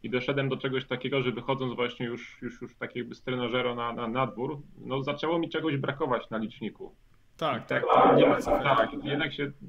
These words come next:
Speaker 1: człowiek przyzwyczaja do tych cyferek i, i później też to jest jakiś już punkt odniesienia, to niekoniecznie już ta prędkość, na której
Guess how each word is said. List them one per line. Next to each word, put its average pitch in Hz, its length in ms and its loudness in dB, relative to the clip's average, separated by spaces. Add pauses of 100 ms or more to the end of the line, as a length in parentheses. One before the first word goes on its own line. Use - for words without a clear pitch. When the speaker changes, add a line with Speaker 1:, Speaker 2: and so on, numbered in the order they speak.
(120)
Speaker 1:
człowiek 151 260 0
przyzwyczaja 143 500 0
do - 80 4
tych 113 140 -12
cyferek 139 500 -4
i, 135 320 -4
i 127 40 -6
później 139 360 -2
też 143 220 -4
to 156 80 -4
jest 147 120 -2
jakiś 139 300 -6
już 139 180 -4
punkt 139 260 -6
odniesienia, 131 460 -2
to 110 120 -10
niekoniecznie 120 420 -6
już 123 100 -10
ta 123 100 -6
prędkość, 135 420 -4
na - 80 -2
której 107 280 -6